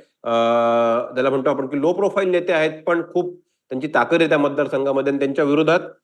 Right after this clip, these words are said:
अ, तिथं, अ, पवार म्हणून मागच्या वेळेस आमदार होते.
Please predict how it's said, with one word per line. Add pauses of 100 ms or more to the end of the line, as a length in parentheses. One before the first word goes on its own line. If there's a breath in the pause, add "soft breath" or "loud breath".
(140)
अ,
तिथं,
अ,
पवार
म्हणून
मागच्या
वेळेस
आमदार
होते.